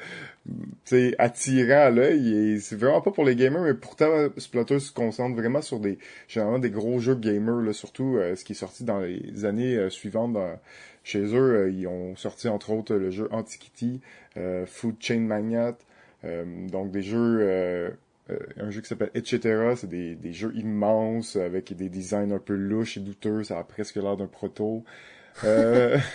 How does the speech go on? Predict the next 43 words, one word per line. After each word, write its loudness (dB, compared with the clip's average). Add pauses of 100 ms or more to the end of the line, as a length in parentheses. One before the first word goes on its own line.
(140)
<laughs> -20
fait 2
que -4
c'est, -2 (420)
pourtant, 6
ils 4
font, 0
font -8
des 0
excellents 2
jeux, 0
mais 0
Bus, 0 (280)
c'est -8 (340)
quand 8
même 4
un 6
des 2
premiers 2 (340)
jeux, 0
ou 0
du -6
moins 2
qui -2
a 2
commencé -2
à 4
avoir 2
une 0
influence, 0
parce -2
qu'à -4
ton -6
tour, -6
tu -14
vas 2
aller 0
placer -8
un -6
cube -8
dans 2
une -2
zone -2